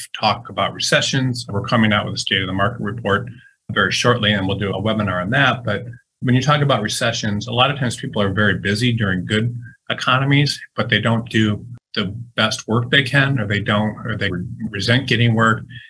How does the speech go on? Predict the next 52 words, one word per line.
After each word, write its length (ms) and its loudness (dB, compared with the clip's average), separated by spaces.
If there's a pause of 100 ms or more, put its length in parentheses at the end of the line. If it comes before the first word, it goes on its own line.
(160)
And 180 2
then 220 4
when 140 2
the 80 2
economy 440 2
slows 300 -4
down, 640 -2 (600)
it's 180 -2
the 80 -2
people 340 -2
that 120 -6
did 160 -4
the 80 -8
best 360 0
work 260 0 (460)
and 400 0
were 120 0
the 80 0
most 600 2
formed 220 4
relationships 760 0
and 80 -2
so 200 0
forth 440 -2 (280)
during 440 2
a 60 0
good 180 4
economy 480 0
that 140 -2
are 80 0
able 220 0
to 60 -10
keep 240 -10
their 100 -4
jobs. 420 -2
And 80 2
the 60 2
ones 420 4 (200)
that 140 -2
didn't 460 0
are 140 -2
the 100 -2
ones 480 -2
that 140 -4
don't. 320 0 (100)
Giving, 380 4
getting 320 0
lots 240 -2
of 60 -10
assignments 560 0
and 120 -8
work 320 2